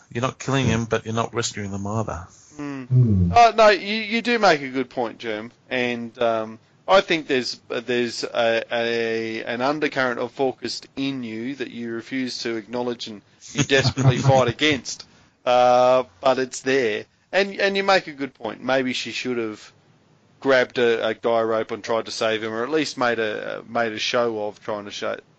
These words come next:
Speaker 3: trying to save him. Uh, but it just, it spoke to me of someone who's just more prepared to get the job done.
Speaker 2: Yeah.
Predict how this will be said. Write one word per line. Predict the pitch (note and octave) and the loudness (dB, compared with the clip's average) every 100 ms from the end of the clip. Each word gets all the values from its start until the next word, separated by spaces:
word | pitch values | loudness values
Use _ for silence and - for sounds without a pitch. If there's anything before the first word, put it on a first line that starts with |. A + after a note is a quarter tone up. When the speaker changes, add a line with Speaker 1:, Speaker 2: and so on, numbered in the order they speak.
| _ - | _ -8
Speaker 3:
trying | A2+ G#2+ | -8 -8
to | |
save | - G#2+ G#2 | -6 -6 -6
him. | A2 - _ _ _ _ | -12 -20 _ _ _ _
Uh, | A2+ A2 A2+ A2+ - | -2 -2 -4 -4 0
but | D3 | 2
it | C3 | 2
just, | D3 B2+ - _ _ _ _ | -2 -2 -8 _ _ _ _
it | C3+ | -6
spoke | - - D3 C#3+ - | -4 2 2 2 -2
to | B2+ | -4
me | B2 A#2+ A#2+ | -2 -2 -2
of | A2+ A2+ A2+ - | -2 -2 -2 -4
someone | B2 A2+ A2 | -4 -4 -8
who's | G#2 A2+ G#2+ | -8 -8 -8
just | - - - | -8 -8 -6
more | A#2+ A2+ | -4 -6
prepared | _ - A2 G#2+ | _ -6 -4 -4
to | G2 | -12
get | A2+ - | -14 -16
the | _ | _
job | A2+ G2+ - | -10 -8 -8
done. | G#2 G2 F#2 _ _ _ _ _ _ _ _ _ _ _ - | -10 -10 -20 _ _ _ _ _ _ _ _ _ _ _ 2
Speaker 2:
Yeah. | D3+ D#3 C#3+ C#3+ | 6 8 8 6